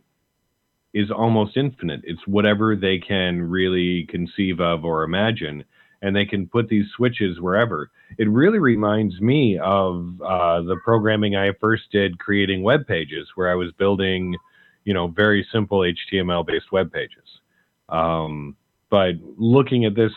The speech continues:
through the lens of a literacy teacher, I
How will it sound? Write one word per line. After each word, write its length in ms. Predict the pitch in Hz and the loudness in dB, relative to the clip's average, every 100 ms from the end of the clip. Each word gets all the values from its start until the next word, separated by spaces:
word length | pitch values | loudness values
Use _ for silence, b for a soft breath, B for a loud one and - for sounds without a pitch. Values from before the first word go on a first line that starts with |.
| - | 0
through 200 | 120 110 | 2 4
the 60 | |
lens 380 | 98 107 110 104 101 | 2 2 2 0 -2
of 140 | 95 | -4
a 240 | 87 85 82 | -2 -2 -2
literacy 560 | 90 127 147 127 101 | 2 4 4 2 -4
teacher, 580 | 85 95 87 90 85 80 b b b b - | -4 -4 -4 -4 -4 -4 b b b b -4
I 220 | 98 120 | 2 2